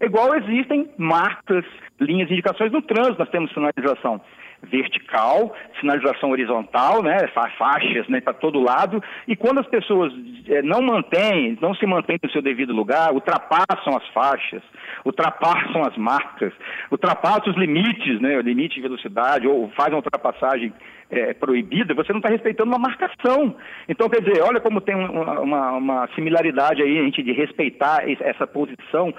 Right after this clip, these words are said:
que é respeitar você e respeitar o outro. Você não, não, não colocar o outro em risco, seja cometendo uma infração de trânsito, uma ultrapassagem, um excesso de velocidade, ou uma,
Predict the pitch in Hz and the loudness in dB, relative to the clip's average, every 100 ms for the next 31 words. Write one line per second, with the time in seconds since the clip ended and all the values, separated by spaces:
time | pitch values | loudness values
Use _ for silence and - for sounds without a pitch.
0 | - - - 226 247 247 247 240 254 247 | -12 -4 0 2 2 0 -2 0 -2 -2
1 | 165 175 - - 147 196 349 - - 220 | 0 -2 -2 -2 0 0 0 -8 -6 -2
2 | 277 - 262 262 262 214 240 240 226 - | -2 -2 -2 0 4 4 2 -2 -8 -10
3 | - 170 - 190 220 - - 165 208 190 | -6 -4 -2 0 -2 -4 -4 -2 0 0
4 | 202 196 190 - 190 170 196 190 151 180 | 0 0 0 2 4 4 2 0 0 0
5 | - - - 214 147 123 - - - 165 | -2 -4 2 2 2 -2 -8 -8 -2 -2
6 | - 160 165 156 147 120 - 151 135 - | -2 -2 0 0 -2 -4 -2 -4 -2 0
7 | 135 202 214 - 113 131 - 127 110 - | 2 2 0 -2 -2 0 -2 -2 -2 -2
8 | - 139 175 175 123 127 127 - 127 120 | 2 4 4 4 2 0 -2 -2 -4 -2
9 | 120 117 - 95 110 151 170 165 131 131 | -2 -2 -4 -2 2 4 4 4 2 2
10 | 135 | 0